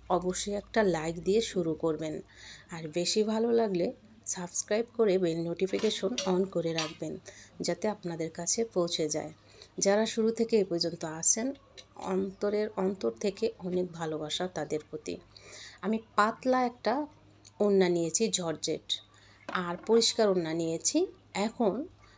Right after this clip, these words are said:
যতটা পারেন, যতটাই পারেন, ততটাই শক্তি খাটিয়ে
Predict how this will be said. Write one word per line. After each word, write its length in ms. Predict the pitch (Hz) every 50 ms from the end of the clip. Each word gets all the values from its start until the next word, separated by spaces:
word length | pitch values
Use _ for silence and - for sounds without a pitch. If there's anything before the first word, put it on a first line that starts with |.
| - _
যতটা 720 | 208 196 - 196 180 180 180 - - - - - - 240 240 240 -
পারেন, 360 | 202 185 170 160 165 160 180 226 247 220
যতটাই 760 | - 175 170 180 180 - - 220 220 226 - 220 220 220 233 240 240 - -
পারেন, 340 | 180 170 165 160 160 185 - 339 349 - - - - - - - - - 247 -
ততটাই 540 | 170 180 180 - 202 190 - 202 196 185 202 233 247 - - - - - - - - - -
শক্তি 340 | - 185 190 - - - 226 226 -
খাটিয়ে 400 | 214 180 - - 175 160 175